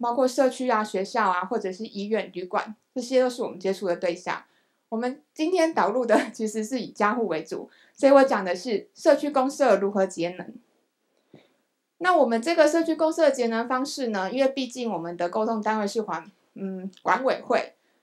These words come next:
所以我们用了一个社区的标章认证这样子的概念，就是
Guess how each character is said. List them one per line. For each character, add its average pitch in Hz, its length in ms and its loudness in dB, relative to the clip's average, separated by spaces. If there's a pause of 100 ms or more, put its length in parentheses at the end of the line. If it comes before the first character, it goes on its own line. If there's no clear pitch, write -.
(120)
所 302 120 -6
以 330 80 0
我 311 120 2
们 226 180 -4
用 294 180 4
了 226 100 0
一 254 180 -6
个 220 200 2
社 254 220 0
区 247 360 -6
的 208 240 -2
标 233 260 0
章 233 420 -8
认 240 260 -2
证 175 320 -2 (220)
这 311 80 0
样 262 120 4
子 220 60 0
的 208 100 0
概 214 200 0
念， 196 320 -4 (440)
就 320 140 4
是 294 440 0